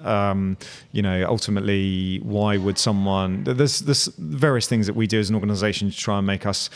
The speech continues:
a destination of choice for, for experienced recruiters. Um, but, um, you know, there's obviously a ramp-up period for a new recruiter to come into a business,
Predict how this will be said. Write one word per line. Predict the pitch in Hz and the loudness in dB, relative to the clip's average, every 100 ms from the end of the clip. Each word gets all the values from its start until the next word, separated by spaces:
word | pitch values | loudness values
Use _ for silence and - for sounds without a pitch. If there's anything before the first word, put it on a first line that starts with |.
| - - | -16 -16
a | - | -4
destination | 110 - 104 101 107 | -2 0 0 0 -2
of | 92 | -2
choice | - 117 - | 0 2 0
for, | - 98 | -2 -4
for | - | -2
experienced | 101 - 107 98 - | -4 -2 -2 -2 -4
recruiters. | - 139 131 90 92 - - - - | -2 -2 0 -2 0 -2 -4 -20 -12
Um, | - 104 104 92 | 0 2 2 2
but, | 110 - - - | -2 0 -4 -4
um, | 110 104 101 101 101 | -2 0 2 2 0
you | 104 | 0
know, | 98 95 | -2 0
there's | 104 | 0
obviously | 117 110 98 | 0 -2 0
a | |
ramp-up | 110 117 110 - | 2 2 0 -2
period | 104 98 98 95 | 0 2 2 0
for | - 101 | -2 0
a | |
new | 98 104 | 2 0
recruiter | 95 - 98 92 | -2 -4 -4 -4
to | - | -4
come | 98 | -2
into | 98 90 | -2 -2
a | 90 | -2
business, | 123 110 87 98 - | 0 0 -2 0 0